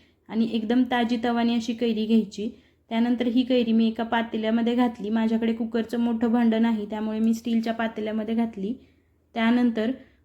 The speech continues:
कुकरमध्ये थोडंसं पाणी घालून त्यामध्ये छोटी रिंग ठेवली. कैरी असलेल्या भांड्यामध्ये पाणी न घालता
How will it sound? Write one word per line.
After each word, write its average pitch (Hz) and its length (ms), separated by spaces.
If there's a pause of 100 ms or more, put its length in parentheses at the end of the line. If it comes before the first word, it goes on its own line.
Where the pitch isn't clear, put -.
कुकरमध्ये 240 500
थोडंसं 233 360
पाणी 240 360
घालून 233 400
त्यामध्ये 226 420
छोटी 240 280
रिंग 240 260
ठेवली. 226 260 (220)
कैरी 247 280
असलेल्या 254 420
भांड्यामध्ये 240 560
पाणी 233 340
न 240 220
घालता 240 480